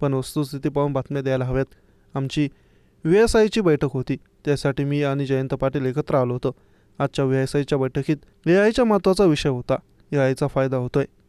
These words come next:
एआयचा वापर करणे काळाची गरज आहे. एआयचा वापर करून ऊसाचे उत्पादन वाढले आहे. आम्ही त्याचा वापर फळबाग आणि इतर पिकांसाठी देखील करणार आहोत. याबाबत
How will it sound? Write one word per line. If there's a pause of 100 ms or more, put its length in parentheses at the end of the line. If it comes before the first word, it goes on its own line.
(100)
एआयचा
वापर
करणे
काळाची
गरज
आहे. (460)
एआयचा
वापर
करून
ऊसाचे
उत्पादन
वाढले
आहे. (460)
आम्ही
त्याचा
वापर (220)
फळबाग
आणि
इतर
पिकांसाठी
देखील
करणार
आहोत. (520)
याबाबत